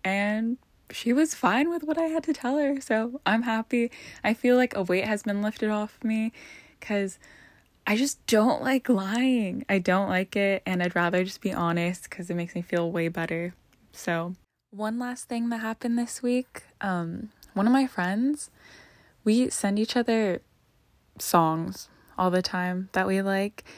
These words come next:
and recently he sent me two songs by this band con-, called Valley. I had never heard of them before, but, um, the two songs he sent me, they were, like, okay. And then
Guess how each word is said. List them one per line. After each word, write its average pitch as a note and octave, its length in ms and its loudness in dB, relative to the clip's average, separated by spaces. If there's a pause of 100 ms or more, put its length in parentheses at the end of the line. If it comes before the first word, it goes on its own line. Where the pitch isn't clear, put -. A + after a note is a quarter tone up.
(260)
and F#3+ 380 2 (120)
recently G#3+ 640 -2 (260)
he G3+ 200 0
sent F#3 380 -2
me F#3 580 -2 (420)
two A3+ 240 2
songs G3+ 680 2
by F#3+ 180 4
this F#3 220 0
band F3+ 360 0
con-, F3+ 360 0 (260)
called F#3 340 4
Valley. F3+ 680 2
I G#3 80 6
had D4 120 6
never F#3+ 500 6
heard F3 260 0
of F3+ 80 0
them A3 260 2
before, C#4+ 500 2 (760)
but, G3 480 8
um, F#3+ 520 6 (500)
the A3+ 100 8
two C#4+ 240 6
songs A#3+ 380 4
he A#3 100 2
sent G3 240 2
me, A3+ 140 2
they A3+ 140 8
were, D4 140 8
like, E4+ 240 6 (100)
okay. F#3 680 2 (400)
And G3+ 160 6
then F#3+ 320 4